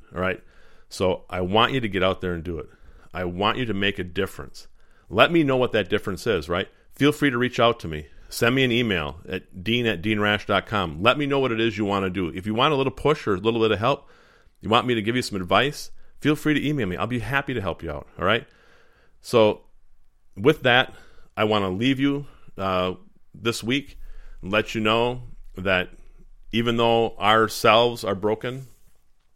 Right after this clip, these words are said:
in some sense or imperfect, there's beauty in that.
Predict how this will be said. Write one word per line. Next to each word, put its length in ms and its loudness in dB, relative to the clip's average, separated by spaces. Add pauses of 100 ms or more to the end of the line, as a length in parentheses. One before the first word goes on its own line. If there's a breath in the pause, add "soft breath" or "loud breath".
(140)
in 120 -4
some 260 -2
sense 500 -4
or 180 -4
imperfect, 600 -4 (640 soft breath)
there's 180 0
beauty 320 0
in 100 -6
that. 220 -10